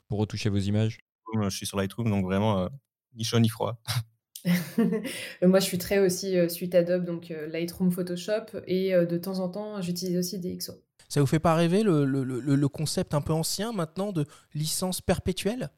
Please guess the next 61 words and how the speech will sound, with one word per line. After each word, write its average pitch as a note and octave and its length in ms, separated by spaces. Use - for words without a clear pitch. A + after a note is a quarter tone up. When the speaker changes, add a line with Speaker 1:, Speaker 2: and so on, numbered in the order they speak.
Speaker 2:
À A#2 100
mort, E3 260
en A#2 80
fait. A2+ 260
Et A2 80
quand B2 160
t'as C3 140
annoncé C#3 260
le A#2+ 80
prix, G3+ 140
je C#3 80
me A#2+ 40
dis, B2 60
mais A#2 80
en A2 140
fait, B2 260
euh, G2 340
c'est - 140
pas A#2 140
cher. F3+ 420
Il - 80
y A2 60
a, A2+ 80
il C3 40
y B2+ 60
a B2 60
dix D3 260
ans, E3 80
quand D3 120
j'étais B2 200
étudiant, C3 380
je - 80
trouvais A2 180
ça A#2+ 140
démesurément B2 920
cher. G3+ 260
Mais B2 140
maintenant, D3 380
quand - 100
tu A2+ 80
dois A2+ 100
payer, B2+ 340
euh, G#2 280
vingt C3+ 180
balles C3+ 240
par B2 200
mois C3 260
ou, A#2+ 160
ou A#2 40
plus, C#3 380
euh, G#2+ 120
ta A2+ 120
suite A2+ 220
Adobe, D3 420
c'est - 160
sûr - 260
que G#2+ 280
c'est G#2+ 120
vite G#2+ 140
rentabilisé, B2+ 580
quoi. G2+ 200